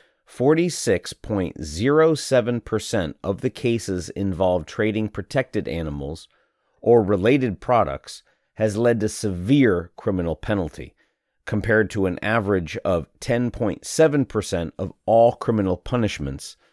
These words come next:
considered severe. Given the new interpretation's position of determining punishment by taking value over quantity of trafficked animals, the research office's paper suggests that wildlife trafficking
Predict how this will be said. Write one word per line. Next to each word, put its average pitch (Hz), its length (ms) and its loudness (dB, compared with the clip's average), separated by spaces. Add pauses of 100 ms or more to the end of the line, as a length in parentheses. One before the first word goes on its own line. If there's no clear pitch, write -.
(360)
considered 82 540 -2
severe. 76 560 -8 (1200)
Given 120 260 2
the 113 80 2
new 113 180 2
interpretation's 107 920 -2
position 92 640 -2
of 76 120 -8
determining 101 560 -4
punishment 85 640 -4
by 82 140 -6
taking 90 460 -4
value 117 560 0 (100)
over 92 240 -2
quantity 117 720 -4
of - 120 -12
trafficked 92 540 -4
animals, 95 600 -4 (720)
the 113 100 -2
research 131 600 2
office's 101 640 0
paper 139 500 -2
suggests 98 560 -2
that - 200 -4
wildlife 123 680 0
trafficking 107 720 -4